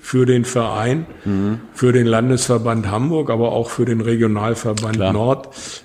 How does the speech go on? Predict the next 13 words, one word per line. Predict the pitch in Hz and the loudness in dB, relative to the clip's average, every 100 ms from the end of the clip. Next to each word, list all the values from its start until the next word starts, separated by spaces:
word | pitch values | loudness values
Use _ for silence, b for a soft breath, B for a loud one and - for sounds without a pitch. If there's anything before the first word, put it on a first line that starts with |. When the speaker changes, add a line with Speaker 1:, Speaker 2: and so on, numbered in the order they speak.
| - | -6
Speaker 1:
wenn | 117 117 | 0 2
der | 117 107 | 2 2
H | 110 | 0
S | 113 - | 0 0
V | - 113 113 | 0 0 0
auch | 113 117 - | 0 0 0
die | 127 | 0
Rückkehr | 117 123 127 131 120 120 123 | 0 0 0 2 2 0 -4
in | 120 117 | -2 2
die | 117 | 2
Bundesliga | 110 117 123 117 117 113 113 107 | 2 2 2 0 0 0 2 0
geschafft | 104 - 117 123 - | -2 -4 -4 -6 -8
hätte. | 156 - 180 | -8 -6 -8